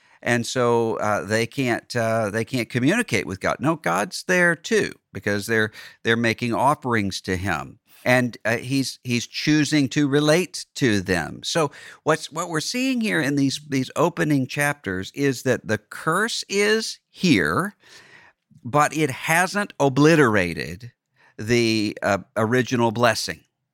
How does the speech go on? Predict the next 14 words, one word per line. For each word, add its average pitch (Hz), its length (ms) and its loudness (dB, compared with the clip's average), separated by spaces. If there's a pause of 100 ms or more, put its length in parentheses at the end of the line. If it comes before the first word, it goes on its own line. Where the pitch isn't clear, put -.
(120)
You 117 80 4
have 113 120 0
original 127 340 0
sin 143 340 2
and 117 140 0
you 120 100 2
have 117 160 0
original 117 320 -2
blessing, 113 520 0
and 110 220 2
they 104 160 2
both 127 600 2
are 107 200 2
still 113 600 0